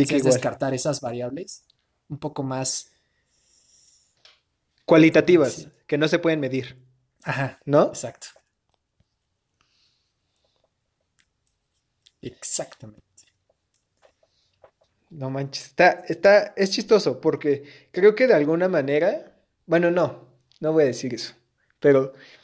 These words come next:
Speaker 2: ¿crees que el positivismo, o sea, cambiando de tema, el positivismo tóxico, o bueno, no, no era positivismo, era el optimismo, perdón,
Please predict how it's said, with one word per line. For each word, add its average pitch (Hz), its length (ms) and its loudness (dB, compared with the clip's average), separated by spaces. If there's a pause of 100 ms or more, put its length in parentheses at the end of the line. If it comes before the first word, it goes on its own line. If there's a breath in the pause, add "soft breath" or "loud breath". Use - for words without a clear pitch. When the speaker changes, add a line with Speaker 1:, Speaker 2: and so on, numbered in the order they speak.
(380 soft breath)
Speaker 2:
¿crees 220 240 4
que 262 480 -4 (880)
el 147 200 -2
positivismo, 156 1120 0 (300)
o 135 120 2
sea, 139 140 0
cambiando 160 340 4
de 151 80 6
tema, 160 400 0 (280 soft breath)
el 139 120 -4
positivismo 147 680 -2
tóxico, 160 800 0 (520)
o 147 120 -4
bueno, 170 200 2
no, 180 140 0
no 202 100 -2
era 240 140 0
positivismo, 143 580 0
era 175 220 2
el 160 100 2
optimismo, 139 560 -4
perdón, 127 360 -4